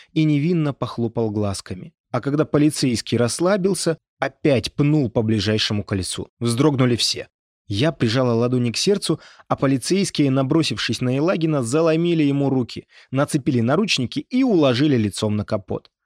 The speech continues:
С разбитой нижней губы капала кровь, а этот чокнутый продолжал улыбаться, глядя мне в глаза. Я отказывалась верить в происходящее.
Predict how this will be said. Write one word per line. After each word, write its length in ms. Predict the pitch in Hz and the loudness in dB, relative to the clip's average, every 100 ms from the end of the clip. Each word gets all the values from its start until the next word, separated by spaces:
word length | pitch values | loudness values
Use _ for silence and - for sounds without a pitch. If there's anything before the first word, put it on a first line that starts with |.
| _ _ _ _ | _ _ _ _
С 140 | - 127 | -6 0
разбитой 500 | 123 123 123 120 120 | 0 2 -2 0 0
нижней 400 | 120 113 117 117 | 0 -2 -4 -4
губы 380 | 123 131 202 220 | -4 -2 -4 -4
капала 480 | 147 - 127 113 | -6 -4 -2 -4
кровь, 440 | - 95 90 - _ _ - | -6 -8 -8 -12 _ _ -6
а 140 | 117 139 | -4 -2
этот 300 | 156 151 - | -2 -2 -4
чокнутый 500 | 233 - 170 160 156 | -4 -2 -4 -4 -4
продолжал 540 | 160 156 165 208 190 | -2 0 0 2 2
улыбаться, 560 | 160 147 196 208 - 110 | 2 0 0 -2 -4 -2
глядя 420 | 107 127 131 104 | 0 0 -2 -4
мне 220 | 95 104 | -6 -8
в 60 | 120 | -8
глаза. 480 | 101 92 - 127 _ _ _ _ _ - | -8 -8 -10 -14 _ _ _ _ _ -6
Я 240 | 104 113 | -2 0
отказывалась 800 | 110 - 131 104 101 98 98 - | -2 -4 -2 -2 -2 -4 -6 -6
верить 400 | 113 165 175 - - _ - | -2 0 -2 -6 -18 _ -20
в 140 | - | -10
происходящее. 880 | 131 127 - 107 90 87 - - | -6 -4 -4 -6 -6 -6 -8 -10